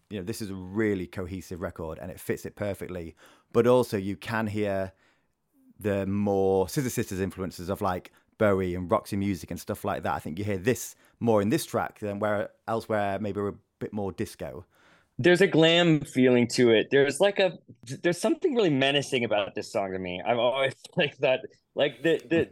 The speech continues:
Speaker 2: the narrator of it. I've counted there's ten different characters on this record. Um,
Speaker 1: <laughs>
Speaker 2: there's, there's ten different people on it, and only a couple of them, you know, there,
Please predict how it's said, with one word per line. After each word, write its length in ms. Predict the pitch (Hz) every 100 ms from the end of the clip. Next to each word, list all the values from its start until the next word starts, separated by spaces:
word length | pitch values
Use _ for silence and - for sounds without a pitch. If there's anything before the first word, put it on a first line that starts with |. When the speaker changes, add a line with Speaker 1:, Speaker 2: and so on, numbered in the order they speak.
| -
Speaker 2:
the 100 | 170
narrator 640 | 170 185 208 190 156 139
of 140 | 135
it. 140 | 131 - _ -
I've 140 | 175
counted 240 | 170 214 196
there's 140 | 165
ten 320 | - 175 190
different 320 | 185 175 165 -
characters 440 | 143 135 127 113
on 80 | 113
this 240 | 98 -
record. 400 | 98 98 82 73 - _ _ _ _ _ _
Um, 480 | 107 110 104 104 101 - - - -
Speaker 1:
<laughs> 440 | _ _ - - -
Speaker 2:
there's, 300 | 139 135 -
there's 200 | 143 123
ten 440 | - - 151 160
different 280 | 143 123 117
people 460 | - 120 95 82 _ -
on 220 | 95 87
it, 160 | 78 - -
and 360 | 104 143 98 - - - _
only 360 | - 131 135 131
a 40 |
couple 480 | 110 - 135 - 123
of 80 | 107
them, 240 | 104 98 85 _ _ -
you 100 | 120
know, 100 | 101 82
there, 160 | 120